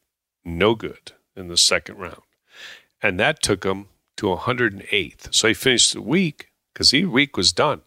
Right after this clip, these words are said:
He missed the cut. Thirty-third in putting, a hundred and eighth in ball striking. Okay? Just keep those numbers in mind. Thirty-third and a hundred and eighth. All right. Last year,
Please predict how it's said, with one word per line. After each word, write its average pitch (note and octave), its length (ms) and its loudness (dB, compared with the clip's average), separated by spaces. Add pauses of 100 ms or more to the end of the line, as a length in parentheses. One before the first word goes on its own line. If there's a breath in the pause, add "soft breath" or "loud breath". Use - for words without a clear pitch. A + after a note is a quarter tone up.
(160)
He B2+ 120 -4
missed C3+ 260 2
the - 80 -6
cut. - 300 0 (600 loud breath)
Thirty-third C#3 720 2
in C3+ 120 -6
putting, G2 500 0 (420)
a F2+ 120 0
hundred A2+ 340 0
and - 0 -
eighth F2+ 480 -4 (260)
in G2 140 -2
ball C#3 240 4
striking. - 480 -4 (880)
Okay? E3+ 240 0 (640 loud breath)
Just - 180 4
keep - 200 -2
those D#3 240 2
numbers B2 340 0
in G2 80 -6
mind. C#2 140 -16
Thirty-third G2+ 800 0 (560)
and F2+ 120 0
a D#2+ 60 -4
hundred E2 300 -8
and D2 80 -18
eighth. - 340 -20 (680)
All F2+ 120 2
right. E2 200 -6 (1080 soft breath)
Last D3 640 2
year, E2+ 380 2